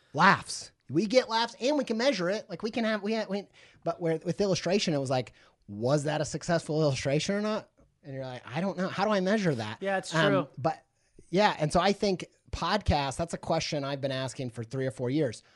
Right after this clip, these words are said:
Speaker 1: What is a good podcast? And you, you just hit the nail on the head with all this, so, like, starting to unravel because it's never existed before. We consume it in a totally different way than anything.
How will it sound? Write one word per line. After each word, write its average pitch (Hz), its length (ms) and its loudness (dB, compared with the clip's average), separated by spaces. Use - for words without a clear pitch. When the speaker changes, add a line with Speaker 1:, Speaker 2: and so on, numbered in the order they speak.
Speaker 1:
What 139 320 -2
is 156 160 0
a 147 60 2
good 139 240 0
podcast? 120 720 -6
And 123 120 -2
you, 165 180 0
you 180 240 0
just 170 240 -2
hit 160 400 -2
the 139 100 -4
nail 139 200 0
on 131 60 -2
the 123 60 -2
head 143 160 -2
with 139 140 -6
all 123 140 -4
this, 117 260 -4
so, 120 240 -6
like, 120 140 -10
starting 160 260 -2
to 147 80 -2
unravel 147 500 0
because 135 520 0
it's - 140 -12
never 196 200 2
existed 156 380 0
before. 117 480 -4
We 156 100 2
consume 208 460 0
it 190 80 -2
in 151 60 -8
a 143 40 -4
totally 156 320 0
different 139 300 -2
way 127 140 0
than 120 100 -2
anything. 123 380 -4